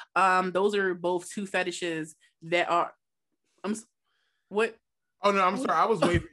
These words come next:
Speaker 2: Y'all can't see me again, so me and Erica are on Zoom, right?
Speaker 1: Mm.
Speaker 2: So we can actually see each other now. Um, I, I had put an X up and was like, "That's definitely not a fetish I'm going for." There's something that seems a bit transparent,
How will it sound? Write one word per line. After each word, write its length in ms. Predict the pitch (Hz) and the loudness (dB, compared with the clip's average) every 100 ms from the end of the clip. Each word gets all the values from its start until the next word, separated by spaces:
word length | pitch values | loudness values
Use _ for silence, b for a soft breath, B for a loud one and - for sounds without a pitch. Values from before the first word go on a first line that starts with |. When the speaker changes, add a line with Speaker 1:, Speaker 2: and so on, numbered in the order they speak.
| - | -2
Speaker 2:
Y'all 160 | 185 | -2
can't 280 | - 185 170 | -2 -4 -4
see 180 | - 165 | -6 -4
me 160 | 160 | -2
again, 300 | 156 147 156 | -2 -2 -4
so 120 | 139 147 | -2 -4
me 220 | 151 160 | -4 -4
and 100 | 147 | -2
Erica 260 | 143 147 147 | -2 -2 -2
are 140 | 135 | 0
on 120 | 131 | -2
Zoom, 400 | 113 139 139 123 | -6 -6 -6 -6
right? 320 | 117 123 131 127 B | -2 -2 -2 -8 B
Speaker 1:
Mm. 140 | 208 180 | -18 -14
Speaker 2:
So 120 | 139 | -8
we 100 | 131 | -6
can 120 | 143 147 | -2 -2
actually 240 | 143 151 | -2 -6
see 220 | 127 160 | -8 -10
each 180 | 151 139 | -8 -6
other 200 | 139 127 | -4 -4
now. 420 | 123 117 107 98 98 B B | -6 -6 -6 -8 -10 B B
Um, 760 | - 156 160 147 143 143 139 147 - | 0 2 2 2 0 -4 -6 -12 -6
I, 160 | 135 139 | -4 -2
I 80 | 151 | 0
had 220 | 160 139 | 0 -2
put 100 | 165 | -4
an 60 | 147 | -4
X 320 | - 254 - | -2 -4 -4
up 260 | 131 104 - - | -8 -6 -8 -8
and 220 | 135 131 | -8 -6
was 120 | 120 | -6
like, 200 | 127 120 | -6 -4
"That's 260 | 123 127 127 | -6 -6 -6
definitely 340 | 131 139 135 | -6 -6 -6
not 160 | 135 127 | -6 -6
a 60 | |
fetish 340 | 127 135 127 123 | -4 -6 -6 -6
I'm 160 | 120 | -8
going 240 | 120 120 120 | -6 -8 -8
for." 260 | 117 117 | -8 -6
There's 220 | 113 135 127 | -4 -6 -6
something 920 | 151 147 147 139 131 127 127 123 120 123 B B _ | -6 -6 -10 -10 -10 -10 -8 -10 -12 -16 B B _
that 180 | 131 123 | -6 -6
seems 260 | 143 131 | -6 -4
a 80 | 127 | -4
bit 360 | 117 131 127 120 B B | -2 -2 -2 -6 B B
transparent, 1040 | - 156 143 123 - 131 147 147 143 147 | -4 -2 -2 -4 -6 -2 0 0 -2 -6